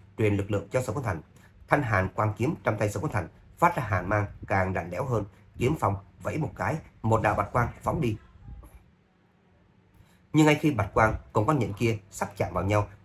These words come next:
con nhện lại bỗng nhiên hóa thành một cổ lục lý, lục khí. Nó tản ra, bạch quang không chút nào ngăn cản, bay thẳng ra ngoài, đánh vào hư không. Ngay sau đó, lục khí lại tiếp tục thổi tới kết giới kia, bám vào trận thức phía mấy người.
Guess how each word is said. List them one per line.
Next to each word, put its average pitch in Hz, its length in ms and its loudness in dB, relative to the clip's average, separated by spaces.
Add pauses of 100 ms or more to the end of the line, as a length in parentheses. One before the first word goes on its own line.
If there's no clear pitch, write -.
con 156 180 6
nhện 98 180 2
lại 98 80 2
bỗng 110 140 0
nhiên 117 160 0
hóa 123 260 4
thành 101 100 -2
một 95 160 -4
cổ - 180 -2
lục 135 260 0
lý, 92 260 -6
lục 98 180 -4
khí. 127 260 -2 (380)
Nó 160 100 4
tản 143 220 -2
ra, 107 240 2 (260)
bạch 107 220 0
quang 117 180 2
không 113 160 -2
chút 196 160 -6
nào 82 160 -2 (100)
ngăn 101 240 0
cản, 123 240 -8 (200)
bay 101 160 0
thẳng 135 140 -4
ra 151 80 0
ngoài, 82 240 -4 (200)
đánh 139 140 0
vào 120 100 0
hư 104 100 0
không. 101 240 0 (420)
Ngay 117 120 2
sau 110 80 2
đó, 104 180 2 (200)
lục 104 260 0
khí 143 220 -2 (100)
lại 101 100 -4
tiếp 185 120 0
tục - 220 -4
thổi 98 240 -4
tới 139 140 2 (160)
kết 190 140 -2
giới 123 120 2
kia, 110 260 -2 (260)
bám 110 240 6
vào 104 200 4
trận 104 140 -4
thức 185 140 -8 (180)
phía 139 160 2
mấy 175 140 2
người. 95 200 -4